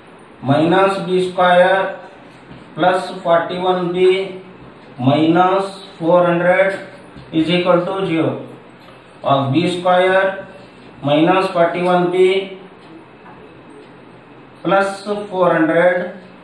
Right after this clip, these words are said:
is equal to zero. ಇದು ಒಂದು ಸಮೀಕರಣ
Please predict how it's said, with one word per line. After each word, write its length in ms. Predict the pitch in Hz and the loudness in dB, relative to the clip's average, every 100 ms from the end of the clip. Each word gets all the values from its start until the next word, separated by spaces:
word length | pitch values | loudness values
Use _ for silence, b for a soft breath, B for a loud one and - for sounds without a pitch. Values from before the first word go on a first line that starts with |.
| - 156 | -14 -8
is 100 | 147 165 | -2 -2
equal 240 | 160 156 156 | 0 0 0
to 60 | 185 170 | -2 -2
zero. 240 | 151 123 123 - - - - - - | 0 -2 -6 -12 -20 -20 -20 -18 -8
ಇದು 100 | 175 214 | -2 2
ಒಂದು 180 | 208 202 156 - - - - - - - - - - - - - - - - - - - - - - - - - - - - - - - - - - - - - - - 202 | 2 4 4 2 -2 -8 -16 -20 -20 -20 -20 -20 -20 -20 -20 -20 -20 -20 -20 -20 -20 -20 -20 -20 -20 -20 -20 -20 -20 -20 -20 -20 -20 -20 -20 -20 -20 -20 -20 -20 -20 -4 2
ಸಮೀಕರಣ 420 | 208 214 214 | 2 4 4